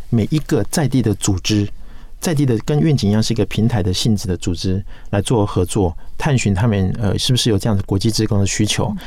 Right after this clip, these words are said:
Speaker 1: 然后以斯里兰卡为例的话，斯里兰卡的组织在与社区里面的单位，在地的单位去做直接的连接。所以每一个都是平台的关系，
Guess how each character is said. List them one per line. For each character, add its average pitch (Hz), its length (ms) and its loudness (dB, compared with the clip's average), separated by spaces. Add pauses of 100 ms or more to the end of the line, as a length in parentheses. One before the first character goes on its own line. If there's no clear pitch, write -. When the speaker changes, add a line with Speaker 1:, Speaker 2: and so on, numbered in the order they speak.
(400)
Speaker 1:
然 127 200 2
后 160 360 2
以 120 80 2
斯 127 200 2
里 131 80 4
兰 107 120 2
卡 104 160 0
为 87 120 2
例 117 100 2
的 95 100 0
话， 95 300 0 (100)
斯 - 200 -2
里 160 80 4
兰 117 180 2
卡 127 100 2
的 95 120 2
组 - 180 -2
织 104 260 0 (220)
在 - 200 -2
与 101 220 0 (200)
社 175 280 2
区 135 220 0
里 101 140 0
面 110 180 2
的 95 180 2 (200)
单 107 180 2
位， 98 240 2 (240)
在 151 160 -2
地 123 140 2
的 98 100 2
单 101 160 2
位 95 100 2 (160)
去 143 120 0
做 131 180 0
直 104 160 -2
接 104 140 0
的 101 100 2
连 92 240 2
接。 113 260 -2 (540)
所 - 160 0
以 170 140 2 (180)
每 120 140 4
一 151 140 4
个 139 120 0
都 127 120 2
是 120 280 2 (220)
平 113 220 2
台 113 120 2
的 95 140 2
关 98 240 0
系， 95 320 -2